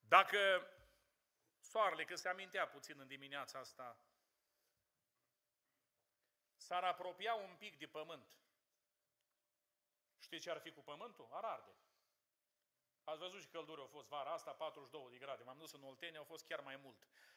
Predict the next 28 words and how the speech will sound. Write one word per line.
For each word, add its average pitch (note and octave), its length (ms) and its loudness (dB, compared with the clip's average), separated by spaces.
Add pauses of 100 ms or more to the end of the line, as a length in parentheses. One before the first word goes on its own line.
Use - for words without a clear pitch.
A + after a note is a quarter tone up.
(120)
Când C3+ 140 -12
m-am D3 180 -8
dat E3 180 2
jos C#3 180 -10
de C#3 80 -10
la C#3 140 -6
climă D3 340 -12
din B2+ 160 -12
mașină, E3 500 -10 (300)
am D3+ 160 -6
simțit D#3+ 400 -14
că E3 80 -10
iau E3+ 140 -6
foc - 320 -16 (600)
în B2 120 -20
timpul B2 460 -18 (360)
amiezii, C3 380 -12
pe - 80 -20
la A2+ 160 -14 (340)
două. F2+ 320 -8 (1600)
Dacă F3 460 10
un F3+ 240 -2
pic B3 200 -4
s-ar G3 240 2
depărta, E3+ 840 2 (1300)
ar F3+ 320 2
îngheța G3 600 -2
planeta. B2+ 520 -10